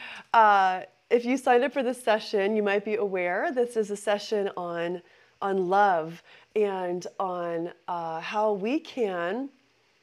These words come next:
actually even get into a space of channel writing with love. And we can, in that, kind of understand if we have certain situations coming up,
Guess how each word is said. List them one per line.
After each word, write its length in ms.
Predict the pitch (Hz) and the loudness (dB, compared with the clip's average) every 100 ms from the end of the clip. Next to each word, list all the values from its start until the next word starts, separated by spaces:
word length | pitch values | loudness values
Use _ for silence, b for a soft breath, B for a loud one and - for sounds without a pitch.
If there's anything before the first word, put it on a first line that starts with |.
| _ - | _ -8
actually 580 | - 214 214 247 233 208 | 0 2 2 -2 0 0
even 480 | 202 196 196 196 196 | -2 -2 -2 -2 -2
get 140 | 208 | 4
into 280 | 220 233 240 | 4 4 0
a 80 | 214 | -2
space 360 | 214 214 214 214 | 0 2 2 -2
of 100 | 190 | -8
channel 440 | - 277 381 381 | -6 -2 0 0
writing 320 | 208 185 185 | 0 -2 -2
with 160 | 180 175 | -4 -4
love. 560 | 170 156 156 262 370 _ _ _ _ _ _ _ _ _ _ - | -2 0 0 -2 -10 _ _ _ _ _ _ _ _ _ _ 2
And 640 | 226 214 196 190 190 214 - _ | 4 4 0 -2 -4 -8 -14 _
we 300 | - 196 226 | -6 -2 -2
can, 600 | 220 - 233 202 190 190 196 - | -2 -2 0 0 -2 -4 -4 0
in 240 | 262 285 | 2 2
that, 380 | 226 196 190 - | 2 2 0 -2
kind 180 | 247 240 | 0 0
of 80 | |
understand 880 | 240 240 285 277 - 247 208 180 208 - | 0 -2 -2 -6 -4 0 0 -2 -4 -6
if 120 | 214 | -6
we 80 | 226 | -4
have 280 | 220 247 247 | 0 0 0
certain 260 | 262 226 | -4 -6
situations 840 | 214 226 233 202 214 214 202 185 | -6 -6 -2 0 0 -2 -6 -6
coming 340 | - 202 180 175 | -8 -8 -6 -2
up, 320 | 160 285 - | -2 -2 -4